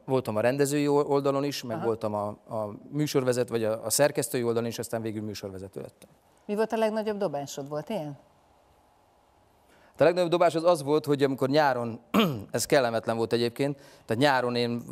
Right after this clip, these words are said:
Speaker 1: néha Tiszáról jöttem föl, és akkor, ak-, akkor volt a, szerintem akkor volt a bosnyák háború. És a Szegeden azért ez elég ke-, kemény dolog volt, és volt egy élő bejelentkezésünk,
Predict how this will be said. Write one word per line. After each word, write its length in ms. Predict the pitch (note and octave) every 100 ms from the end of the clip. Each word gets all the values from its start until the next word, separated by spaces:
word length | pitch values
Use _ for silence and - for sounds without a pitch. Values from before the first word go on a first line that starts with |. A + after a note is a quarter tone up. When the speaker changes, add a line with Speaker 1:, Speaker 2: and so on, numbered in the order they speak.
| -
Speaker 1:
néha 240 | C3+ A#2
Tiszáról 520 | A2+ C3+ A2+ G#2+ A2
jöttem 300 | A2+ A2 G#2+
föl, 180 | G2+ A#2
és 120 | A#2+
akkor, 300 | A#2 A#2+ B2 -
ak-, 200 | C3 -
akkor 340 | - - A#2+
volt 240 | A2+ A#2 A#2
a, 300 | A2+ A#2 - - _ _
szerintem 240 | - B2 D3
akkor 120 | -
volt 140 | B2
a 40 | A2+
bosnyák 440 | B2+ - G#2 F2+
háború. 340 | F#2 E2 G#2 - A2 _ _ _ _ _ -
És 120 | B2+
a 60 |
Szegeden 360 | A#2 C#3+ A#2+ A#2
azért 220 | A2 A2+
ez 100 | A2
elég 240 | B2 G#2+ -
ke-, 140 | A2
kemény 400 | A#2 G#2+ G2+ F#2+ - B2 A2+
dolog 240 | A2 A#2+
volt, 240 | D3 E3 - - - _
és 100 | A2
volt 240 | C3 D#3+ B2+
egy 180 | B2
élő 260 | D3+ C3+ A#2
bejelentkezésünk, 1000 | A2+ G#2+ G#2 G2+ G#2 G2 G2+ A#2 C#3